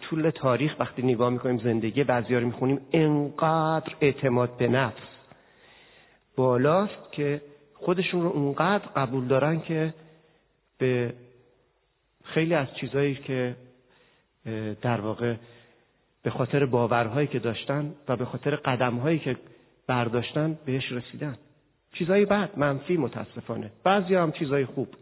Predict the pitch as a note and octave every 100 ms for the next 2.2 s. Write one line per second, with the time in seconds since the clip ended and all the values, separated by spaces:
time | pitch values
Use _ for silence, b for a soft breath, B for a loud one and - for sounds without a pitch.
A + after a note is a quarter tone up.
0 | b b b b b C#3 C3 A#2+ D3 C3+
1 | D3+ D3 A#2 B B B C#3 D3 E3 D#3+
2 | A3 A3+